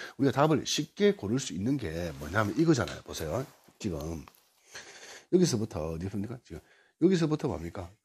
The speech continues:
딱 시작해서 계속 나열이 되어지죠. 그죠?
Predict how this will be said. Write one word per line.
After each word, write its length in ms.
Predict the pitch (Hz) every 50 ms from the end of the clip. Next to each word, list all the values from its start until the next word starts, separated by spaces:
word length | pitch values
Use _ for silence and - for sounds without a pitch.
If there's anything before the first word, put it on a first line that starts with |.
| _ _ -
딱 140 | - 143 -
시작해서 360 | - 160 165 180 175 165 151 - - - - _
계속 500 | - - 131 147 165 165 - 220 214 - - -
나열이 520 | 90 - - 98 104 123 160 196 220 247 254
되어지죠. 480 | 254 233 202 147 113 104 90 90 80
그죠? 280 | 78 78 - - - -